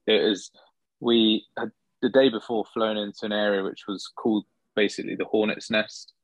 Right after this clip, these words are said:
Um, where we were was in a place called Nadi Ali North. And so then you obviously had Nadi Ali South,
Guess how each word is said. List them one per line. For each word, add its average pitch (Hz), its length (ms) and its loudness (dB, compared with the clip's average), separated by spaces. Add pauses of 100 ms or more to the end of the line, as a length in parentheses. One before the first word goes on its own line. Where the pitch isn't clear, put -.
(500)
Um, 101 400 0 (280)
where 110 160 2
we 107 140 4
were 104 220 4
was 101 160 2
in 104 80 0
a 90 60 -2
place - 260 -2
called 98 160 -2
Nadi 98 280 0
Ali 95 200 -4
North. 110 680 -6 (300)
And 98 240 -8
so - 160 -2 (320)
then 90 180 -8
you 95 80 -2
obviously 90 240 -8
had 92 160 -8
Nadi 95 280 0
Ali 92 160 0
South, 104 340 0